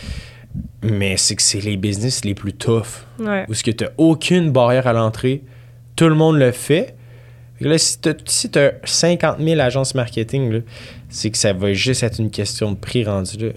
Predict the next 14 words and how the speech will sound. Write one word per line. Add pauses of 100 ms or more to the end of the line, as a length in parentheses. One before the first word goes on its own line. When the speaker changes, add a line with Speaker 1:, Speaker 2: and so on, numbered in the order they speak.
Speaker 1:
Où
tu
veux
te
démarquer,
et
cetera.
Mais (360)
c'est
juste
que
c'est
une
course.